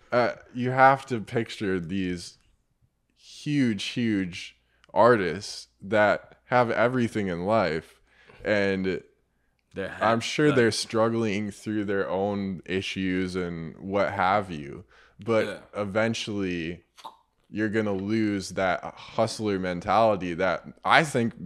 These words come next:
Speaker 1: makes music so great.
Speaker 2: Yeah.
Speaker 1: Like, the, your most favorite tracks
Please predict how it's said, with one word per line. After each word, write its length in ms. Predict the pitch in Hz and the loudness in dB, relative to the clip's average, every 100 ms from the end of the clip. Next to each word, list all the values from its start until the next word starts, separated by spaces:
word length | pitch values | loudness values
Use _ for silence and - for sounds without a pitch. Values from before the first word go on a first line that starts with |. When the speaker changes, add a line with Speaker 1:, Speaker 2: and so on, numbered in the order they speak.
| - - | -10 -2
Speaker 1:
makes 360 | 110 110 - | 0 0 -2
music 380 | 117 120 107 90 | -2 -2 -2 -4
so 320 | - 131 120 | -4 0 0
great. 360 | 92 95 92 - - _ - | 0 -2 -2 -4 -14 _ -8
Speaker 2:
Yeah. 120 | 117 | 2
Speaker 1:
Like, 200 | 113 117 - | 2 2 -4
the, 480 | 98 110 123 110 95 | -10 0 0 0 -4
your 160 | 104 143 | 0 4
most 260 | 151 135 - | 4 4 0
favorite 420 | 104 101 104 - | 0 2 0 -2
tracks 580 | - 82 95 113 - | -2 2 2 -2 -10